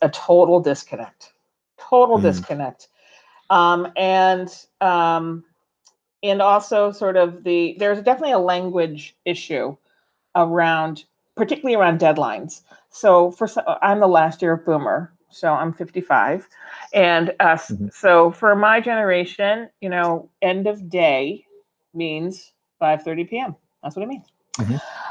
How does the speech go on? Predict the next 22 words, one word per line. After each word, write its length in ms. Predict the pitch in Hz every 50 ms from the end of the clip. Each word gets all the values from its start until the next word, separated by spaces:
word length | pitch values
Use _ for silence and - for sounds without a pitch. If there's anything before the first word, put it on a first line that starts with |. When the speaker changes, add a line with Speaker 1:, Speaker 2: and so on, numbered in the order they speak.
| - - _
Speaker 1:
Uh, 160 | - 185 185 -
end 220 | - 240 269 302 320
of 140 | 320 277 -
day 220 | 247 226 220 220
for 120 | 226 240
millennials 640 | 240 240 240 233 214 185 175 175 180 196 208 233 220 -
and 120 | 196 190 185
now 160 | 185 185 185
Gen 280 | 190 190 196 180 180 175
Z 320 | 180 226 254 254 240 226
who 160 | 208 220 214 208
have 300 | 214 208 214 202 196 190
never 440 | 196 202 214 214 226 247 254 254
had, 320 | 247 220 233 214 214 190 - -
you 80 | 220
know, 100 | 202 180 175
went 240 | 180 202 214 -
through 140 | - 262 247
high 220 | 208 - 226 208 226
school 440 | 214 - - 226 220 214 214 208 -
and 260 | 196 185 185 185 175 -
co-, 240 | - - 196 185